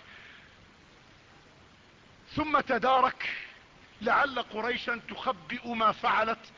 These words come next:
في مواجهة خالد بالمسألة مثلها عند الحرم أو غيره، فأمر أبا هريرة قال: "يا أبا هريرة"، قال: "لبيك يا رسول الله"، قال: "اهتف لي بالأنصار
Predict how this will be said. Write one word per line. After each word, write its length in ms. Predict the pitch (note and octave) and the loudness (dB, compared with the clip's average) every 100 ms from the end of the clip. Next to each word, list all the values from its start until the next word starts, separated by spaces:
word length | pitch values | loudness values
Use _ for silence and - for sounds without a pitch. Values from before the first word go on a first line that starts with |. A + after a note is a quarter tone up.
| - - - | -20 -20 -20
في 200 | - G#3+ | -6 -2
مواجهة 800 | G#3+ G#3+ G#3+ F#3+ A#3+ A#3 A3 G#3+ | -2 2 2 2 0 0 -2 -2
خالد 440 | - G#3 A3 A3 G#3 | 0 2 2 0 -4
بالمسألة 680 | G3 G3 F#3+ - G#3+ A3 G#3+ - - A#3+ | -6 -2 -4 -2 0 0 -2 -14 -12 -4
مثلها 480 | C#4+ - C4 A#3+ | -4 -2 -4 0
عند 320 | A#3 G3 A#3+ A#3 | 0 0 -2 -4
الحرم 440 | - G#3+ A#3 A3 | 0 2 2 2
أو 200 | G#3+ G3+ | 0 0
غيره، 280 | A3 A3+ A3+ - - - - - - - - - | 0 0 -2 -8 -20 -20 -20 -20 -20 -20 -16 -2
فأمر 500 | A3 C4+ A#3+ A3+ A3 | 2 4 4 4 4
أبا 140 | G#3 | 2
هريرة 520 | F#3+ F#3 A3 G#3+ G3+ - - - - - | 2 2 0 2 0 -4 -18 -20 -20 -4
قال: 220 | A#3 A#3+ A#3 | 4 4 6
"يا 280 | C#4 B3 | 4 4
أبا 140 | G#3+ G#3+ | 4 2
هريرة"، 480 | F#3 G3 G#3 G#3+ - - - - - - - - - - - - - - - | 2 0 0 -2 -6 -14 -20 -20 -20 -20 -20 -20 -20 -20 -20 -20 -20 -20 -6
قال: 280 | G#3 A3 A#3 | 0 2 2
"لبيك 400 | G3+ E3 B3+ G#3 | 0 0 0 -2
يا 180 | G3 F#3 | 0 0
رسول 280 | E3+ F3 D#3 | -2 -6 -10
الله"، 260 | E3+ F#3+ - - - - - - - - - | -2 -4 -4 -20 -20 -20 -20 -20 -20 -20 -6
قال: 220 | A#3 A#3 | 2 4
"اهتف 640 | A3+ F4 - - - A#3+ F#3 | 4 0 0 -2 -8 -8 -2
لي 180 | B3+ A3+ | -2 -2
بالأنصار 680 | A3+ A#3 G#3+ - A#3 B3 | 2 2 2 4 6 6